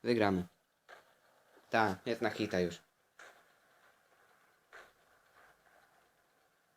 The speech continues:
T osiemnaście kontra T, T osiemnaście. <laughs> Wygraliśmy.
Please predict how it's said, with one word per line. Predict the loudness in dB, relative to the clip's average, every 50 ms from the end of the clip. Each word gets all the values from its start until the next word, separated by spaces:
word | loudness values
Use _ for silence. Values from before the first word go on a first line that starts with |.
| -20 -20 -20 -20 -20 _ _ _ _ _ _ _ _ _ _ -4
T | 0 0
osiemnaście | 0 0 2 4 4 4 4 2 2
kontra | 2 2 2 2
T, | 2 0
T | 4 8 10 10 12
osiemnaście. | 10 10 10 10 12 12 10 10 8 6 6 6 4 4 0 -10 6 8 8 8 8
<laughs> | 6 -2 -12 -16 -18 -18 -14 -4
Wygraliśmy. | -2 0 0 2 2 4 6 6 6 6 4 0 -6 -6